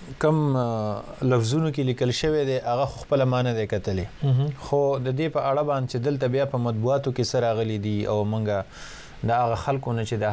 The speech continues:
Speaker 1: هر څه لیدلي دي، نو هغې کې دا وایي چې یاره دا، آه، حکومتي چارې دا په عمومي توګه هم د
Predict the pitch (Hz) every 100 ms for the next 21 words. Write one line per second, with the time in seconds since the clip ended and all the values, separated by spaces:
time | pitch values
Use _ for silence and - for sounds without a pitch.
0 | 117 107 117 107 107 123 117 107 107 123
1 | 123 170 165 151 160 165 170 - 160 147
2 | 127 117 110 - - - - - - -
3 | - - 135 117 117 113 113 113 - -
4 | 131 135 135 131 185 175 170 170 208 220
5 | 208 196 214 247 202 165 143 185 190 151
6 | 135